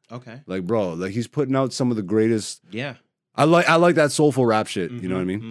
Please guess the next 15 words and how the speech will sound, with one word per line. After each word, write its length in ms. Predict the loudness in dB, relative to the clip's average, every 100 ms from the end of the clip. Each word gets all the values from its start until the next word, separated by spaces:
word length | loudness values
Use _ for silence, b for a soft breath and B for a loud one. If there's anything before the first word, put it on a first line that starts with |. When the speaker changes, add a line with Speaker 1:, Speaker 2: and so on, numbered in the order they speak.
| -14
Speaker 2:
mean? 160 | -14 -16 _ _ _
Speaker 1:
mm-hmm. 100 | 0
Speaker 2:
But 280 | 2 2 2
not, 300 | 2 2 2
like, 340 | 4 4 2 -4 _ _ -6
boom 280 | 0 0 0
bap. 320 | -2 -2 -8 _ _ _
Speaker 1:
Yeah. 200 | -20 -18 -20 _ _ _ _ _ -8
Speaker 2:
I, 140 | -6 -4
I 20 |
like 260 | -4 -4 -2
the, 180 | -4 -2
I, 280 | -2 -2 -2
I 40 |
like 300 | -2 -2 -4